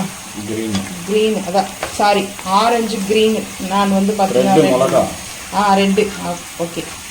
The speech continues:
Speaker 2: இப்போ வந்து பாத்தீங்கன்னா தேவையான அளவுக்கு வந்து உப்பு சேர்த்துக்கலாம். கல் உப்பே சேர்க்கலாம், ஒண்ணும் பிரச்சனை இல்லை. நம்ம வந்து லைட்டா தண்ணி ஊத்தி சேர்ப்போம், ஒரு அரை டம்ளர் வந்து தண்ணி சேர்ப்போம், அதனால கல் உப்பு.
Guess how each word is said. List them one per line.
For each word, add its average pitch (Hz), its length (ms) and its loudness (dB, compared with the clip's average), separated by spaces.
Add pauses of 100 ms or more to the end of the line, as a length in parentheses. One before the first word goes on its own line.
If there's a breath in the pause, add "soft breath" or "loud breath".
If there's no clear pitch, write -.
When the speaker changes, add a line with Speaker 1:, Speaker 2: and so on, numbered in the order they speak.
(1000)
Speaker 2:
இப்போ 196 200 -2
வந்து 226 140 2 (100)
பாத்தீங்கன்னா 196 420 -2 (1500)
தேவையான 254 420 2
அளவுக்கு 202 320 -8
வந்து 214 140 -6 (100)
உப்பு 208 240 -6
சேர்த்துக்கலாம். 165 420 -8 (380)
கல் 254 260 2
உப்பே 254 260 2
சேர்க்கலாம், 226 420 0 (120)
ஒண்ணும் 226 260 -6
பிரச்சனை 196 380 -4
இல்லை. 208 120 0 (120)
நம்ம 196 180 2
வந்து 196 180 0
லைட்டா 196 280 -2 (100)
தண்ணி 208 220 2 (100)
ஊத்தி 170 220 -4 (280)
சேர்ப்போம், 196 380 -2
ஒரு 185 100 2
அரை 175 200 -2
டம்ளர் 202 320 -2
வந்து 202 160 0 (460)
தண்ணி 240 300 -2
சேர்ப்போம், 180 380 -2
அதனால 196 340 0 (160)
கல் 220 240 -2
உப்பு. 196 180 -6